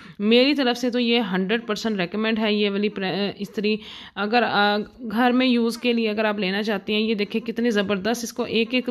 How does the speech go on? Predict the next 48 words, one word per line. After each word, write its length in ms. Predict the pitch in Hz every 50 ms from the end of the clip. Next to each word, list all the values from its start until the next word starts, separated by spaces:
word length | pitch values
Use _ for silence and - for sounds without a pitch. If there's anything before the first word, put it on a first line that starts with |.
| 214
बस 220 | 202 226 220 - 208
हल्का 320 | 208 214 208 - 247 254
हल्का 240 | 262 240 220 233 233
इसको 180 | 226 226 - 226
टच 280 | - 214 226 233 -
ही 80 | 269 240
कर 160 | - 214 202
रहे 120 | 185 202
हैं 140 | 208 220 226 220 - - - - - - - _ _ -
तो 60 | 233 240
बड़ी 220 | 214 226 226 240
प्यारी 320 | 233 233 226 196 214 220 233
इसकी 220 | 226 233 - 233
प्रेस 340 | 214 - 202 208 220 214 -
हो 140 | 202 175 185
रही 260 | 185 208 220 233 233
है 100 | 226 226
और 200 | - - - 214 196
बग़ैर 380 | 185 196 180 185 190 208 226 233
पानी 300 | - 226 220 220 214 214
के 140 | 208 226 220
सिर्फ 280 | 220 - 277 269 262
स्टीम 340 | - - - 196 175 165 170
से, 240 | 170 - 160 156 156 - - - - - - - _
तो 520 | - 226 220 214 208 202 208 - - - 240
ऐसे 340 | - - 240 254 247 339 320
जैसे 280 | 254 262 262 - 277
कपड़ा 320 | - - 208 - 226 226 240
बिल्कुल 380 | 214 226 233 233 254 254 240
नया 260 | 214 196 196 208 214 214
का 120 | 208 240
नया 240 | 220 208 190 185 185
हो 200 | 190 196 170 160
गया 220 | 143 147 156 160
है। 220 | 156 160 160 175 - _ - - _ _ _ _ _
ठीक 200 | - 262 285 277
है, 160 | 277 269 247 240 - - - _ _ -
चलें 280 | - 262 262 269 277 254
जी, 160 | 262 269 262
मुझे 300 | 254 233 233 220 277 269
दीजिए 320 | 247 254 240 233 233 240
इजाज़त 500 | 226 190 196 226 196 190 202 226 226 220
और 100 | 220 214
अपनी 240 | 196 185 - 226 233
दुआ 200 | 202 220 220 208
में 140 | 220 214 214
याद 340 | 190 185 180 190 190 208 247
रखिएगा। 600 | 247 247 - - 233 220 208 196 202 196 190